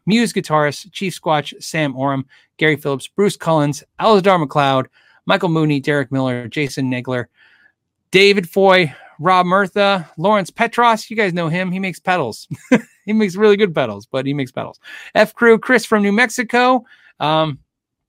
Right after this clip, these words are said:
James Biles, Jose Benito Martinez Junior, um, Mart-,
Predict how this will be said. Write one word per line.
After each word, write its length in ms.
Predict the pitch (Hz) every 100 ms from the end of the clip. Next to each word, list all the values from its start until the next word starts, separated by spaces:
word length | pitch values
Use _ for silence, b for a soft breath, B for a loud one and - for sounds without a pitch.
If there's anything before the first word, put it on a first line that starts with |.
| _ _ - 127
James 280 | 175 175
Biles, 480 | 175 170 208 254 -
Jose 440 | - - 175 165 165
Benito 380 | 151 165 165
Martinez 520 | 151 135 160 151 143 131
Junior, 540 | 113 151 202 302 339 _ _ _ _ -
um, 460 | 131 139 131 131 - b _
Mart-, 300 | 135 143